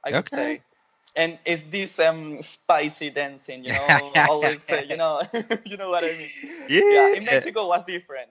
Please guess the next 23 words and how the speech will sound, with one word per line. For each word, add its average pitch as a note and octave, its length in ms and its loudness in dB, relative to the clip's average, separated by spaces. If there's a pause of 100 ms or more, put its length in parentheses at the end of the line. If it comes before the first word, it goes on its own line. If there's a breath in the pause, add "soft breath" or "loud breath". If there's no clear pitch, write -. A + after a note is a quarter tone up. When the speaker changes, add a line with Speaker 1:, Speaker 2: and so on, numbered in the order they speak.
Speaker 1:
was C3 160 -10
different. B2+ 340 -8
Speaker 2:
Okay, C3+ 120 4
Speaker 1:
They C#3 60 2
were A#2 220 2
Speaker 2:
okay. B2 80 -6
Speaker 1:
more D3 160 -4
respectful. F#3+ 920 -8
They C#3+ 200 -8
dance C3 280 -6
a C#3 60 -8
little B2+ 240 -18
bit B2+ 120 -20 (680)
not D#3 180 -6
that C#3+ 180 0
close, D#3 360 -8
like D#3 200 -8
in C#3+ 100 -16
Venezuela, D3+ 440 -4
we C3+ 120 -8
dance B2+ 180 -14
very A#2+ 200 -10
close, D#3 600 -10